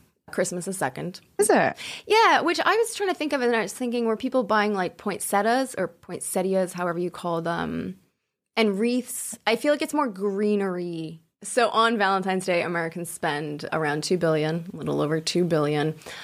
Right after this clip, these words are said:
Speaker 1: Most of those are roses. I believe it's sixty-nine percent are roses. Most of those flowers from the United States come from Colombia and Ecuador. That's second and third to the Netherlands. So the Netherlands is one of the largest producers. Colombia and Ecuador come in second.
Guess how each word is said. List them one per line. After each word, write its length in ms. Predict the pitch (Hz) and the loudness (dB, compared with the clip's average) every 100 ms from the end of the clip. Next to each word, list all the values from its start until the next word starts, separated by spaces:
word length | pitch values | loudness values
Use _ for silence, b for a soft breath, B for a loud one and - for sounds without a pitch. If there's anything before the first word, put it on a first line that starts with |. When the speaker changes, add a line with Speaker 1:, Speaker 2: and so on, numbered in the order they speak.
| B | B
Speaker 1:
Most 420 | 185 175 170 - - - | 0 0 0 -6 -8 0
of 160 | 190 | 2
those 160 | 175 170 | 2 2
are 80 | 180 | 2
roses. 460 | 170 170 170 208 185 | 4 2 4 2 4
I 80 | |
believe 300 | 180 180 170 | 2 0 0
it's 160 | 175 - | -2 -2
sixty-nine 520 | 208 - 220 208 202 | -4 -2 -2 -2 -2
percent 440 | 208 220 262 392 - | -4 -6 -4 -6 -6
are 100 | - | -4
roses. 480 | 240 240 262 294 269 - B B - | -2 -4 -4 -6 -6 -12 B B -2
Most 340 | 202 214 262 | 4 4 4
of 80 | 269 | 2
those 220 | 254 233 | 2 2
flowers 320 | - 196 185 185 | 2 2 2 0
from 180 | 196 | -2
the 60 | 190 | -2
United 280 | 180 170 165 | -2 -4 -6
States 560 | - - 196 180 - - | -6 2 4 4 0 -6
come 240 | 185 175 | -8 -8
from 240 | 170 170 165 | -6 -6 -6
Colombia 580 | 180 175 170 170 165 - | -4 -4 -2 -2 -2 -4
and 100 | 170 | -4
Ecuador. 840 | 160 160 165 165 160 143 131 - 190 _ | -4 -2 -4 -2 0 0 0 -2 -8 _
That's 340 | 190 190 190 190 | 0 2 2 -2
second 300 | - 196 190 | -2 -2 -2
and 140 | 180 | -4
third 360 | - 180 175 165 | -2 0 0 -2
to 220 | - 180 | -6 -6
the 120 | 165 | -4
Netherlands. 800 | 170 160 165 - 110 90 - - | -4 -4 -4 -2 -4 -6 -10 -10
So 100 | - | -8
the 80 | 165 | -6
Netherlands 560 | 170 175 175 165 160 160 | -2 -2 0 -2 -4 -6
is 100 | 139 | -8
one 120 | - | -8
of 80 | - | -4
the 60 | |
largest 360 | 165 226 196 190 | 2 2 0 -4
producers. 540 | 190 175 165 170 165 - B B B B | -2 -2 0 -2 -2 -8 B B B B
Colombia 260 | - 165 180 | -6 -4 -2
and 100 | 175 | -2
Ecuador 340 | 170 160 156 | -2 0 0
come 200 | 156 - | -2 -6
in 80 | 143 | -6
second. 400 | - 160 165 160 | -2 0 0 -4